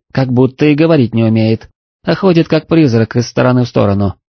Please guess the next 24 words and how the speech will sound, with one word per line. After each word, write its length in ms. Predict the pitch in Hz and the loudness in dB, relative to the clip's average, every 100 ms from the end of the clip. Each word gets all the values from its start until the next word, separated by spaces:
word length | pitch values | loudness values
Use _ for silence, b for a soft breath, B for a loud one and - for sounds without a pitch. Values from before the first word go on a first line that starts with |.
| _ - | _ -6
а 120 | 135 | -4
сам 240 | 185 156 | 0 0
рассказов 500 | 135 131 135 123 120 | 0 0 -2 -2 -2
сегодня 420 | - 160 160 156 | -2 0 0 0
болтал 480 | 139 139 143 - 151 | 0 0 -2 -2 -2
с 80 | - | -2
летающей 540 | 147 143 131 123 139 | -4 0 0 0 -2
змеёй». 480 | 127 131 117 101 95 _ _ _ _ _ _ _ _ _ | -2 0 0 0 -4 _ _ _ _ _ _ _ _ _
Всё 240 | - 156 | -6 -4
понятно. 880 | - 160 156 110 85 - 80 73 - _ _ _ | -2 -2 0 0 -2 -6 -8 -8 -12 _ _ _
Недаром 560 | 117 156 147 147 156 160 | -4 -2 -2 0 0 -2
этот 300 | 147 143 139 | -4 -4 -4
человек 480 | - 135 135 127 113 | -4 -2 0 0 -2
показался 580 | 120 - 110 110 107 110 | -4 -4 -2 -2 -2 -2
мне 160 | 110 110 | -2 -2
подозрительным, 840 | 110 104 107 113 - 104 98 92 - _ - | -2 -2 -2 -4 -2 -2 -2 -4 -8 _ -2
и 100 | 113 | 0
недаром 600 | 110 98 120 120 110 110 | 0 0 0 2 0 0
медеевцы 760 | 110 131 139 110 - 90 85 - _ _ | 0 -2 -2 -2 -4 -6 -6 -10 _ _
включили 580 | - 160 - 143 135 143 | -4 -2 0 0 2 2
его 260 | 143 143 | 2 0
в 60 | 143 | -2
состав 480 | 143 - 101 98 - | -6 -4 -4 -4 -4
экспедиции. 800 | 113 - 120 120 87 76 69 | -8 -4 -4 -2 -4 -6 -10